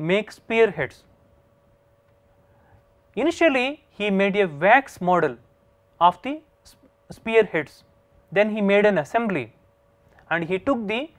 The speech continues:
sticking sand and compacted around this, uh, wax model. He melted the metal and the molten metal was poured into the system. And before pouring the molten metal into the system, he has drained out the wax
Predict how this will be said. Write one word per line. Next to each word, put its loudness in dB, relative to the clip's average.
sticking -6
sand 4
and 0
compacted 6
around 2
this, -8
uh, -2
wax -2
model. 0
He -2
melted 2
the 0
metal 0
and 2
the 2
molten 6
metal 0
was 0
poured 4
into -4
the -4
system. -10
And 0
before 8
pouring 2
the -4
molten 4
metal -2
into -4
the -8
system, -6
he -6
has 2
drained 4
out 4
the -2
wax -2